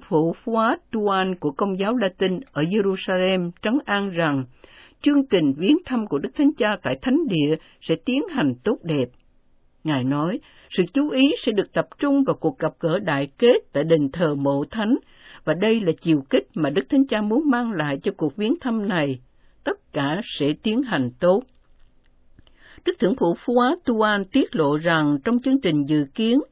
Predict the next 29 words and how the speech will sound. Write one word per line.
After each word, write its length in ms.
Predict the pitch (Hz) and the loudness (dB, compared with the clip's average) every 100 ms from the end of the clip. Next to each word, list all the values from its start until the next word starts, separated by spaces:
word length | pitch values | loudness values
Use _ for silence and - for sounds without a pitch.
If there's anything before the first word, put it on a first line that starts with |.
| _ | _
cho 120 | 220 | -2
đến 260 | 190 208 240 | 0 2 2
nay 280 | 214 190 165 - - | 0 0 -2 -8 -20
không 300 | - 277 254 | -4 -2 0
có 120 | 269 320 - | 0 -2 -2
sự 140 | 156 - | -4 -2
kiện 220 | 160 143 | -2 -2
Đức 100 | 190 311 | -2 -4
Giáo 140 | 285 302 | -4 -2
Hoàng 300 | 190 170 147 | 0 0 -2
sẽ 160 | - 170 - | -4 -8 -4
không 320 | 285 262 226 | -2 0 2
đến 180 | 226 277 440 214 | 4 4 2 0
miền 380 | 170 147 143 | 2 2 0
Galilea, 800 | 147 208 208 202 202 202 196 190 185 _ - - - | 0 -2 -2 2 2 2 0 -2 -4 _ -20 -20 -4
nhưng 140 | 262 269 | 0 2
chúng 180 | 277 339 | 0 2
tôi 320 | 247 226 220 | 2 2 0
đang 260 | 226 220 | 0 -2
xét 260 | 226 - 381 | -2 -4 -4
xem 400 | - - 214 202 185 - - _ _ - - | -4 0 2 0 -4 -14 -20 _ _ -12 -2
có 220 | 254 349 320 | 0 2 2
lẽ 260 | 156 151 | 2 2
Ngài 300 | 285 208 165 | 2 0 -2
sẽ 180 | 151 175 | -2 -2
làm 220 | 240 151 | 0 -2
cái 180 | - 151 | -2 -2
gì 180 | 180 143 | 0 0
đó 360 | 160 175 285 | 0 -2 -4